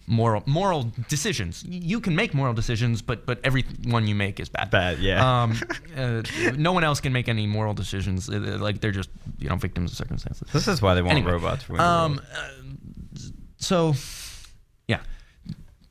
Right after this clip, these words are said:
Speaker 1: they completely deny the possibility that this wa-, this was a racially motivated incident because, you know, brown people can't be racist.
Speaker 2: Yeah,
Speaker 1: It's
Speaker 2: they
Speaker 1: just
Speaker 2: can't.
Speaker 1: a, it's just a fact.
Speaker 2: Yeah.
Speaker 1: 'Cause, you know, basically,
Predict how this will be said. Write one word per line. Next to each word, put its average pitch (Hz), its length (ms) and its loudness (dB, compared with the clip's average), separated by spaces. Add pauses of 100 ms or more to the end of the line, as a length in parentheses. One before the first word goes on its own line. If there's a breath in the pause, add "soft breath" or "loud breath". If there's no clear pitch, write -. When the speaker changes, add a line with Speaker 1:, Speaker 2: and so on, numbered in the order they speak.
(100)
Speaker 1:
they 127 400 4 (580)
completely 202 380 2
deny 123 280 2
the 110 80 0
possibility 104 580 0
that 95 120 -2
this 98 200 -4
wa-, 95 140 -4
this 101 220 -4
was 95 160 -4
a 98 120 -2
racially 95 360 0
motivated 92 420 0
incident 143 380 2
because, 113 460 -2
you 117 60 0
know, 95 180 0 (280)
brown 113 240 4
people 120 200 0
can't 98 160 0
be 113 80 2
racist. 127 400 0 (220)
Speaker 2:
Yeah, 92 240 0 (180)
Speaker 1:
It's - 80 2
Speaker 2:
they 101 60 4
Speaker 1:
just - 120 0
Speaker 2:
can't. 120 120 4 (100)
Speaker 1:
a, 113 40 -6
it's 131 100 -2
just 127 140 -2
a 123 40 -2
fact. - 380 -2
Speaker 2:
Yeah. 104 200 0 (220)
Speaker 1:
'Cause, - 240 2 (240)
you 127 80 2
know, 104 180 -2 (440)
basically, 123 520 -2